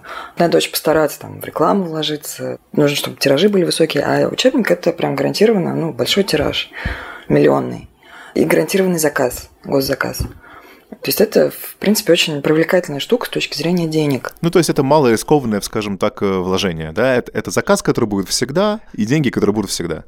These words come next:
Speaker 1: Процент прибыли, который я слышала от издателей на учебниках, от крупных издателей,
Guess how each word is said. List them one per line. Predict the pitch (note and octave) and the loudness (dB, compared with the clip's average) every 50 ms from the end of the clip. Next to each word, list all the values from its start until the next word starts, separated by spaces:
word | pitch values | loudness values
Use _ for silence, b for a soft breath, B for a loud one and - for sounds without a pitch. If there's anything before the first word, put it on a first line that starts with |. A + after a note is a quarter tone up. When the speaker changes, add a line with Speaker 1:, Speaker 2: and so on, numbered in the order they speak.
| _ - | _ -4
Speaker 1:
Процент | - E3+ F3+ F#3+ - G#3 F#3 F#3 | 0 0 2 2 2 0 0 2
прибыли, | - B3 D4+ D#4+ C4 A3 | 2 2 4 4 4 2
который | - F3 - E3+ E3 D#3+ D#3 | 2 2 2 2 2 4 4
я | D#3+ D3 C#3 - | 4 2 2 0
слышала | - - - F3+ F3+ - - D3 | -4 -6 -4 -2 -2 0 0 0
от | C3+ C3 | 0 0
издателей | - D#3 D#3 - C4+ - - A3 F#3+ E3 D#3+ | -2 -2 0 0 0 0 -2 -2 -2 -2 -2
на | D#3 D#3 D#3 | -2 -2 -2
учебниках, | E3 F3 - F3 D3+ D3 C3+ - - - - | -2 2 2 2 2 0 -2 -4 -4 -6 -6
от | - - - | -14 -14 -8
крупных | - - F#3 E3+ - D3 - D3 | -2 -2 -2 0 -2 -6 -8 -6
издателей, | C#3+ C#3+ C#3 - - - - - | -2 -2 0 0 0 -6 -6 -12